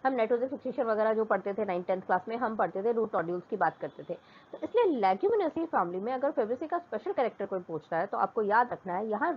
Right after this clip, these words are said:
root नोड्यूल्स present है। Clear point, Important चीज आपकी नीट के लिए।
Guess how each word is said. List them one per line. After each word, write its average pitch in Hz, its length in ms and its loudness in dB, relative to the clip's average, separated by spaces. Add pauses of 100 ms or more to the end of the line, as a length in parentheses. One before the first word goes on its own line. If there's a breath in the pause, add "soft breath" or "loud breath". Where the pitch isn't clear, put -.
(140)
root 330 380 4
नोड्यूल्स 180 580 2
present 156 460 -4
है। 143 120 -12 (400)
Clear 254 260 6
point, 262 260 0 (840 soft breath)
Important 247 520 4
चीज 277 200 0
आपकी 226 220 0
नीट 196 180 -4
के 220 120 -4
लिए। 214 200 -2